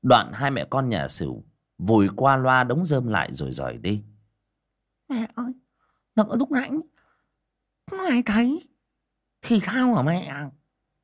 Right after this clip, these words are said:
"Thì, thì bảo nó leo cây, bị gãy, bị tai nạn. Thế, thế làm sao bây giờ con làm được quàng gạo? Người ta không đón con Tấm,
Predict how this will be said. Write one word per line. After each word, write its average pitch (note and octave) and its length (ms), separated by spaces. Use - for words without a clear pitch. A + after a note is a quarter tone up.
"Thì, - 140
thì - 120
bảo - 400
nó A#3+ 100
leo A3 260
cây, G3+ 300
bị A3+ 240
gãy, B3 220
bị F#4+ 180
tai D4+ 120
nạn. C4+ 300
Thế, E4 180
thế F4+ 140
làm C#4 180
sao C4+ 400
bây E4 180
giờ A3+ 240
con D#4+ 200
làm A#3+ 220
được - 200
quàng A3+ 300
gạo? A3+ 240
Người C#4 140
ta A#3+ 160
không C#4 200
đón B3 200
con D4 220
Tấm, C#4+ 220